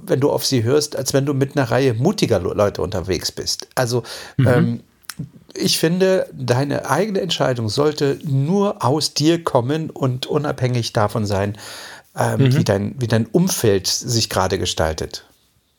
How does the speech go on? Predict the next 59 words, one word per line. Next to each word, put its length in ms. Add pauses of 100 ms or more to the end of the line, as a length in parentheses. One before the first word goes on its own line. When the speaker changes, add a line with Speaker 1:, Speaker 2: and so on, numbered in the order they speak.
(680)
Speaker 2:
In, 220
im, 300
im, 220
ich 140
bin 120
ja 100
ganz 200
glücklich, 320
dass 160
ich 80
das 140
im 100
normalen 340
Leben 220
also 240 (160)
so 220
halbwegs 340
hinbekomme. 560 (580)
Speaker 1:
Ja. 140
Speaker 2:
Ähm, 180
das, 140 (160)
ich, 160
deswegen 640
verteidige 420
ich 80
das 140
beim 140
Essen 260
so, 220
weil 100
es 100
das 220
nicht 180
so 140
wichtig 260
ist. 300
Da 100
können 180
wir 80
alle 140
ein 60
bisschen 220
drüber 200
lachen, 280
dann 120
ist 120
es 100
auch 100
gut. 240 (480)
Aber, 380 (160)
äh, 240
genau 300
wie 40
du 100
es 120
sagst, 420
ne, 140
also 200
wir 180